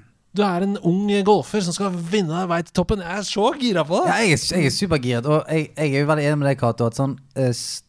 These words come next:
Speaker 2: eh, spill hvor det er en sport som jeg egentlig ikke har så mye forhold til,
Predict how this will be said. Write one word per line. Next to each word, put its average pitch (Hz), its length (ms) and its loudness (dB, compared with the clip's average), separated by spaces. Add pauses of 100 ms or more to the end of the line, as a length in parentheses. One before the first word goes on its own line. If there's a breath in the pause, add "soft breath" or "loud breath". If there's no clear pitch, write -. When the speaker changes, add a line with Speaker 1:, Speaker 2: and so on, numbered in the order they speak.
(360)
Speaker 2:
eh, 135 220 0
spill 196 520 2 (460)
hvor 160 360 0
det 139 240 -2
er 147 80 2
en 127 80 0
sport - 320 -2
som 131 80 -6
jeg 131 80 -4
egentlig 143 160 -6
ikke 139 80 -4
har - 20 -10
så 147 140 -4
mye 127 100 -2
forhold 131 220 0
til, 131 160 -2